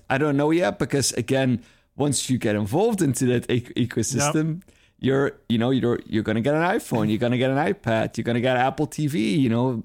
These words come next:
Speaker 1: soon you have a fridge that speaks Siri, you know, like, I, I mean,
Speaker 2: <laughs>
Speaker 1: it's, it's so hard to get out of that ecosystem. That's the only thing that in a way is keeping me back, but I also know how nice it is to be in that ecosystem.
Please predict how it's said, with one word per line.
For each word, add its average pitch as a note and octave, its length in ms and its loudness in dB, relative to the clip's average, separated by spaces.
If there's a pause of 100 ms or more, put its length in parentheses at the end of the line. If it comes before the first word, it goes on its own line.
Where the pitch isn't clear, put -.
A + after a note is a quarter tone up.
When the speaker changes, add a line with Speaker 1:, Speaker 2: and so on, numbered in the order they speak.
(100)
Speaker 1:
soon D3+ 360 0
you C#3 120 4
have C#3+ 160 0
a A#2+ 60 0
fridge F#3+ 540 -2
that B2+ 300 -2
speaks - 460 -4
Siri, E3 420 2
you A2 100 -2
know, B2 140 0
like, A#2+ 280 0
I, D3+ 180 0 (380)
I D3 60 0
mean, E3+ 220 2
Speaker 2:
<laughs> C4 360 -2
Speaker 1:
it's, - 280 0 (120)
it's D3 160 0
so G3+ 320 2
hard D#3 480 0
to - 300 -4
get C#3+ 280 0
out C#3+ 260 2
of F3 120 0
that E3 180 0
ecosystem. D3+ 640 -2
That's E3 180 0
the F#3 100 -2
only F3+ 300 2
thing E3 440 0 (460)
that - 320 -2
in A#3 180 0
a C#4 100 2
way F#3+ 220 2
is F#3 160 0
keeping - 300 -4
me E3 120 2
back, C#3 480 -2
but - 180 -6 (140)
I D3+ 160 2
also E3 420 0
know B2+ 540 0 (240)
how B2+ 340 0
nice B2+ 440 0
it B2 60 -6
is B2+ 180 0
to B2 80 -4
be C#3+ 360 0
in A2+ 140 2
that A2 220 0
ecosystem. G#2 840 -4